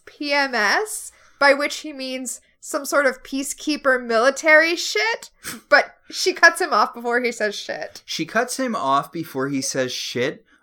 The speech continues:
Speaker 2: with "Frel you," which, you're, you're interrupting a real swear word with a fake swear word. I feel like there's some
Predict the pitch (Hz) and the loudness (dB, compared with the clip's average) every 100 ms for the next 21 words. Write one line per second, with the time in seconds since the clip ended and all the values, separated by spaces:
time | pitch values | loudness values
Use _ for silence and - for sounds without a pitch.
0 | - 120 113 - - - - 131 117 123 | -6 -2 -2 -6 -14 -12 -2 4 6 6
1 | 135 120 107 107 120 139 147 _ _ _ | 4 0 0 0 0 -2 -4 _ _ _
2 | _ _ 127 120 120 - - - - _ | _ _ -2 2 2 -2 -8 -10 -16 _
3 | _ _ _ _ _ _ 131 143 143 143 | _ _ _ _ _ _ -2 -2 0 -2
4 | 143 147 196 165 160 175 147 123 117 123 | 0 0 2 2 2 -2 -2 -2 0 2
5 | 123 - 139 139 139 123 117 117 - - | 0 -2 0 2 0 0 -2 -6 -8 -8
6 | 113 110 - - 143 143 156 156 139 120 | -8 -8 -10 -4 -2 0 2 2 2 -2
7 | - 123 123 120 117 113 - 107 95 | -2 -2 -2 -2 -4 -4 -4 -6 -8